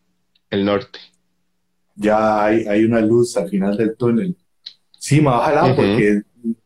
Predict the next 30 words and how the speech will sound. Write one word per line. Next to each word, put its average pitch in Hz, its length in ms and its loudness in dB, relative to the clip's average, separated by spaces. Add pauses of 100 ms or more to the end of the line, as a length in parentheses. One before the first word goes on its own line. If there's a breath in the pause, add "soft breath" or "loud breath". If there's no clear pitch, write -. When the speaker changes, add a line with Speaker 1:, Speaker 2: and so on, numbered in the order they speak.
(460)
Speaker 2:
mundo 135 340 2
tenía 107 340 0
demasiado 110 560 0
temor 104 380 -2
de 117 140 -2
que - 140 -20
fuera 104 280 -2
un, 113 320 0
"Ey, 202 280 2
no, 202 260 4
mira, 175 340 2
que 151 80 -2
estamos 175 400 -2
para 156 280 0
abril 147 340 2
del 175 300 0 (100)
dos 113 200 -2
mil 143 460 0 (460)
veintitrés", 120 680 0
¿verdad? 104 320 0
Una 101 140 0
hora 101 180 0
así. 92 300 -8 (580)
Entonces, 101 760 -2
este, 101 720 -2
por 90 260 -4
dicha 135 360 0
ya 131 140 0
sale 131 220 -2
algo. 196 440 0